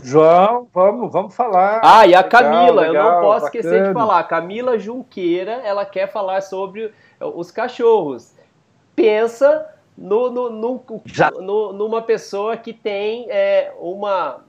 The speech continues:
Speaker 2: re-, representação canina premiada nacionalmente. Pensa, imagina ela falando sobre o mercado, falando sobre o, o, até a questão da imagem, né? Olha só.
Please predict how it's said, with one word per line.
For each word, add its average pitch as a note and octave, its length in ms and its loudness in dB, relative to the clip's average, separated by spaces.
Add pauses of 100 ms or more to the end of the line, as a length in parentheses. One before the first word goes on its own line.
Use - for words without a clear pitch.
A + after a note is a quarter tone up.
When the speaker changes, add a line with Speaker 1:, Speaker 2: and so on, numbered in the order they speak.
Speaker 2:
re-, D#3 280 -12
representação G#3 1160 -2
canina G#3+ 680 -6
premiada A3 1160 -6
nacionalmente. G3 1300 -6 (400)
Pensa, D3 580 -4 (240)
imagina F3 400 -6
ela A#3+ 140 -6
falando G#3+ 480 -8
sobre G3 680 -12
o F3+ 80 -12
mercado, F3+ 720 -8
falando F3 380 -12
sobre F3+ 600 -12
o, F3 100 -10 (420)
o, - 80 -20 (400)
até D#3 260 -4
a A3 240 4
questão G#3+ 480 -6
da A#3+ 100 -2
imagem, G3 600 -4
né? D#3 260 -12
Olha D#3+ 220 -12
só. A#2 280 -12